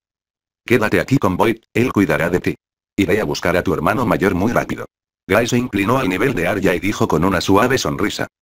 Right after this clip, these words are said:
Arya asintió antes de quedarse detrás de la roca donde estaban.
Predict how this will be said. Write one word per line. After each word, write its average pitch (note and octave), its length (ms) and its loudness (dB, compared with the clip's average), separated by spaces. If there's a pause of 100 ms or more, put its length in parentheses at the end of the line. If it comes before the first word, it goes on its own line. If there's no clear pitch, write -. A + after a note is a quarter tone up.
(560)
Arya F2+ 320 2
asintió G2 420 0
antes A2 280 -2
de G#2+ 100 0
quedarse F#2 420 0
detrás F#2 340 0
de G#2+ 120 2
la E2+ 100 0
roca G#2 300 0
donde E2+ 320 0
estaban. B1 400 -2